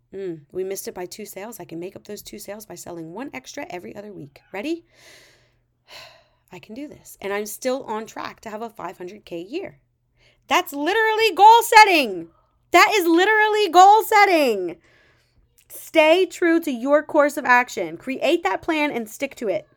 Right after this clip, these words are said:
This will help you stay organized, stay on track. It will help you stay motivated and focused. It's also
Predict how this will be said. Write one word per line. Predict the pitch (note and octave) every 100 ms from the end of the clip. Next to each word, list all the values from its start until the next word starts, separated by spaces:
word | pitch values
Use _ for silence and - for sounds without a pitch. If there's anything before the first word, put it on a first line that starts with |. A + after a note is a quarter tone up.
| _ _ _ _ _ _ -
This | B3+ C#4+
will | B3+
help | C4 B3
you | A#3
stay | - F3
organized, | - F3+ A3+ A3+ A3+ A#3 - - _
stay | - F3+
on | E3 E3
track. | - F3 F#3 A#3+ - _ _ _
It | F#3
will | F#3+
help | F3+ F3
you | F#3+
stay | - F3 E3+
motivated | D#3+ D#3+ G#3 G#3+ G#3+ A#3 A#3
and | - - _
focused. | F3 G#3+ B3 B3 -
It's | - -
also | D#4+ - D4 C4+ C4+